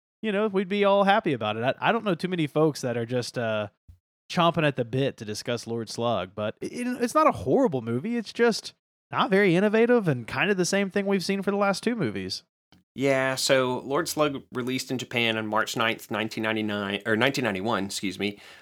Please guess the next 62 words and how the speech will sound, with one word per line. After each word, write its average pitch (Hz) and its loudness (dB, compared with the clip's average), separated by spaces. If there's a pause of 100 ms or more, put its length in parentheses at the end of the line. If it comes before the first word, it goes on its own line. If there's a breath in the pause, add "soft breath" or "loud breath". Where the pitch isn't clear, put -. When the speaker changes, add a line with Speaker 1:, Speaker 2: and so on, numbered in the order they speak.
(120 loud breath)
Speaker 2:
Um, 110 2
and 120 0
during 180 2
that 156 2
year, 156 0
it 131 0
was 127 -2
actually 139 0
the 117 0
highe-, 170 -2
uh, 131 -2
the 120 -4
eleventh 147 2 (160)
highest 151 0
grossing 135 0
movie 113 -2
in 104 -2
Japan, - -6
Speaker 1:
Yeah, - - (300)
Speaker 2:
nineteen 113 0
ninety-one. 117 0
Speaker 1:
isn't 175 -2
that 202 2
nuts? 113 -4
It 165 -2
made 175 -2
something 185 0
like 117 -2
sixteen 139 -4
million 117 -2
U 127 0
S 127 0
dollars, 131 2
but 120 0
I 117 -4
think 156 -4
it 151 -2
was, 131 -4
like, 110 -6
two 143 0
point 131 -6
two 127 -2
billion 120 0
yen, 117 -4
I 131 -2
think. 139 -8 (280)
Speaker 2:
Yeah, - -2
um, 110 4
I 123 4
was 123 0
talking 120 0
with, 104 0
I 101 -4
think 113 -6
it - -10
was - -10
Tomac 104 0
in 98 -4
the 92 -8
Discord, 98 -2
that 95 0
if, 107 -2